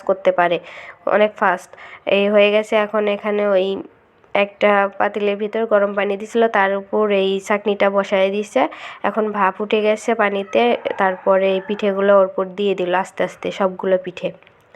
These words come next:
দেখেন কত সুন্দর করে ও পিঠা বানাইছে। ও কিন্তু খুব তাড়াতাড়ি কাজ করতে পারে, ওর কাজও কিন্তু অনেক ভালো হয়।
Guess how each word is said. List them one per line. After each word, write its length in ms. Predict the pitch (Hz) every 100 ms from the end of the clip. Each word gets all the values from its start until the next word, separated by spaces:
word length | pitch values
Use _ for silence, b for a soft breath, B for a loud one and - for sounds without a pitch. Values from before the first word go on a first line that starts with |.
| B B B B
দেখেন 240 | - 226 214
কত 220 | 220 220
সুন্দর 380 | 240 254 240 226
করে 180 | 214 208
ও 60 | 208
পিঠা 280 | 214 220 208
বানাইছে। 480 | 202 202 202 202 214 254
ও 100 | 208 202
কিন্তু 280 | 196 202 202 208
খুব 200 | 220 208 -
তাড়াতাড়ি 400 | 208 208 202 196
কাজ 200 | 196 196
করতে 300 | 196 190 190
পারে, 220 | 185 190 214
ওর 140 | 202
কাজও 360 | 202 208 208 202
কিন্তু 260 | 208 208 214
অনেক 200 | 202 196
ভালো 300 | 196 185 185
হয়। 220 | 190 165